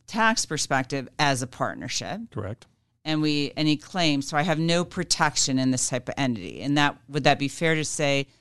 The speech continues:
Speaker 1: that that's one of the reasons you don't see lots of general partnerships?
Speaker 2: That, that's right. I mean, a, a general partnership, if you have a very simple business operation and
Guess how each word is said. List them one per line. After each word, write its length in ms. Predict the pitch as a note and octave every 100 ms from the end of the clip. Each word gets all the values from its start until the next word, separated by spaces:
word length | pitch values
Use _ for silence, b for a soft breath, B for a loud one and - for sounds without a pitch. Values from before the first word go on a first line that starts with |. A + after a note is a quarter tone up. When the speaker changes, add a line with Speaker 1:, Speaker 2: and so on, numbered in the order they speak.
| b _ _
Speaker 1:
that 260 | D#3 D3+ -
that's 260 | C#3+ C#3
one 80 | D#3
of 80 | D3
the 80 | C#3
reasons 420 | C#3+ C3 C#3 C3
you 100 | C3
don't 380 | B2 D3 D3 -
see 260 | - D3+
lots 460 | C#3 B2+ B2+ C3 -
of 120 | C3+
general 320 | C3+ C3+ C3+
partnerships? 840 | C3 C#3+ A#2+ C#3+ - D3+ - - - _ - B B B B B _ _ _ _
Speaker 2:
That, 300 | A#2+ A2 G#2
that's 240 | G#2+ G2 -
right. 340 | F#2+ F2 F2 - F#2 -
I 40 | C#3
mean, 160 | B2
a, 220 | A#2 A2 C3
a 40 |
general 280 | G#2 C#3 B2+
partnership, 680 | - A2+ G#2 G2+ B2 G#2+ -
if 160 | F#2
you 60 | A#2
have 100 | G2
a 80 | F2+
very 500 | F#2 A2 A2 A2 G2+
simple 680 | - - A#2 G2+ G#2+ G#2 F#2
business 540 | F2+ - G#2 G#2 G2+
operation 840 | G2+ F2+ F#2 G2 F#2 - G2 F#2
and 480 | F#2 F2 E2+ E2 E2+